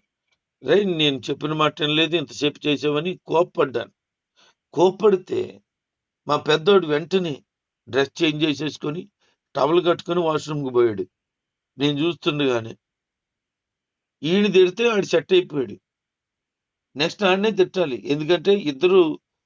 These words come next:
బద్దకించి త్వరగా రెడీ అవ్వలేదు గనక. ఈయన తిట్ట-, తిడుతుండగానే ఆడు సెట్ అయిపోయాడు. నాకు ఇది చాలా గుర్తుండిపోయింది ఈ సన్నివేశం. అంటే, ఒకరిని తిడుతుంటే పక్కనోడికి బుద్ధి వచ్చేద్దనమాట.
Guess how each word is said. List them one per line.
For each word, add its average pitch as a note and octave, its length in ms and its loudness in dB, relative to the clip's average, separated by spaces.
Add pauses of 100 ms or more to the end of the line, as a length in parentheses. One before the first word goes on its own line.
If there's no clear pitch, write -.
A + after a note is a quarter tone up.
(260)
బద్దకించి F3 720 -2 (360)
త్వరగా D3+ 320 0
రెడీ D3 280 0
అవ్వలేదు C3 360 0
గనక. A2 280 -10 (680)
ఈయన F3+ 200 4
తిట్ట-, F#3+ 480 0 (240)
తిడుతుండగానే G#3+ 680 -2
ఆడు A3 260 -2
సెట్ F3 180 -2
అయిపోయాడు. B2+ 380 -6 (1700)
నాకు F3+ 280 -2
ఇది F3 180 -2 (180)
చాలా E3 180 4 (240)
గుర్తుండిపోయింది E3 760 -4
ఈ A#2+ 140 -10
సన్నివేశం. B2+ 480 -10 (1120)
అంటే, E3+ 260 2 (160)
ఒకరిని D#3 480 -2
తిడుతుంటే F#3 540 0
పక్కనోడికి F3+ 580 -2
బుద్ధి D#3 240 -4
వచ్చేద్దనమాట. C#3 720 -2